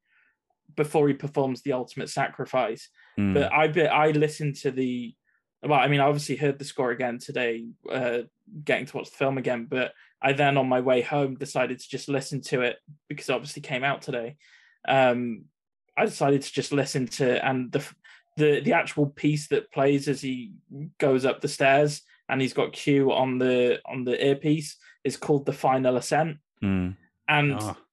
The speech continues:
Speaker 1: it's just, it's such a, sometimes I think that there's an accusation that Hans Zimmer goes so big sonically with his scores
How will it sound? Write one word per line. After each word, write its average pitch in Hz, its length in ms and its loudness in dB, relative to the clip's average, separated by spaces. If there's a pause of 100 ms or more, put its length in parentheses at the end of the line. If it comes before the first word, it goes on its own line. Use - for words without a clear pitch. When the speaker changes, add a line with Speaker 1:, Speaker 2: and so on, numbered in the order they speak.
(220)
Speaker 1:
it's 151 220 -2
just, - 280 2
it's 147 180 -2
such - 380 0
a, 160 280 2 (920)
sometimes 208 680 0
I 160 60 4
think 147 480 -2
that 143 160 0
there's 135 240 2
an 135 100 -2
accusation 139 800 0
that 127 280 -2 (220)
Hans 151 400 2
Zimmer 147 300 2
goes 131 420 0
so 147 440 2 (140)
big 147 280 2
sonically 135 680 -6
with 131 160 -2
his 135 200 -6
scores 151 520 2